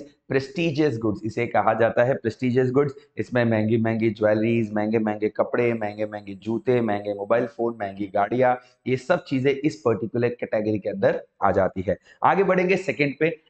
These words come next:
extremely low price goods, एकदम सस्ते वाले goods। सर उन goods को कोई फर्क नहीं पड़ता है price change होने का, क्योंकि वो पहले से बहुत सस्ते थे, जैसे कि भैया माचिस की डब्बी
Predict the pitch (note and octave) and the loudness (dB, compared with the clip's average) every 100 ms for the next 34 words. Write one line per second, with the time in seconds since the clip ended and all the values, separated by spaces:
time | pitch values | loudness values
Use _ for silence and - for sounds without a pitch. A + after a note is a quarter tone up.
0 | - G3 - A#3 A#3+ A3+ G3+ D#3+ D#3+ A#2+ | -10 -10 -6 -2 0 2 2 2 2 0
1 | A2 G#2+ G#2 - F#3+ D#3+ G#3 F#3+ D3 - | 0 -2 -6 -2 -2 0 -2 -2 -6 -2
2 | C#3 B2 A2 G#2+ G2+ - _ - G#3+ G#3 | 2 2 2 0 -4 -6 _ -2 0 2
3 | F3+ F#3 - G3 G3 E3+ F3 D3+ D3 D3+ | 2 0 0 -2 2 0 2 0 0 -4
4 | - C#3+ C#3+ - B2 B2+ C3 B2+ B2 C#3+ | -2 0 0 0 -2 0 -2 -2 -2 0
5 | F3 F#3 G3+ G3+ G3+ C#3+ F3 G3+ E3+ - | 0 0 0 0 0 0 0 -2 -6 -6
6 | E3+ - B2+ - A#2 G#2+ _ _ B2 C#3+ | -6 -4 -6 -4 -4 -4 _ _ -8 -4
7 | C#3+ C3 C#3 C#3+ A2+ G2+ A2 - A2 A2 | -2 0 0 0 -2 -6 -10 -8 -4 -2
8 | A2 | -4